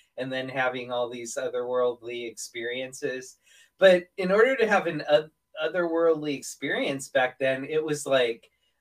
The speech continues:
otherworldly experience achieved with the use of a red gel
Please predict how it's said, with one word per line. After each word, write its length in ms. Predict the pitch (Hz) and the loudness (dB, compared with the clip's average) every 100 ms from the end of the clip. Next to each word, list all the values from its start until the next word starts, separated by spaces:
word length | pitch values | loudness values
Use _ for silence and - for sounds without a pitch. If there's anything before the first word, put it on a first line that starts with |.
| - | 2
otherworldly 760 | 170 190 190 190 185 175 170 | 2 2 0 2 0 0 -4
experience 760 | 160 - - 156 156 156 151 - | -4 -10 -6 -4 -4 -4 -8 -10
achieved 680 | 135 - - 151 160 160 139 | -10 -8 -6 -4 -2 -4 -8
with 220 | 135 131 | -10 -10
the 80 | 120 | -8
use 460 | 135 151 160 - - | -4 -4 -6 -8 -6
of 140 | 123 120 | -6 -4
a 100 | 120 | 0
red 360 | 135 147 143 | 4 2 0
gel 560 | - 143 123 113 104 - | -4 2 2 2 -4 -10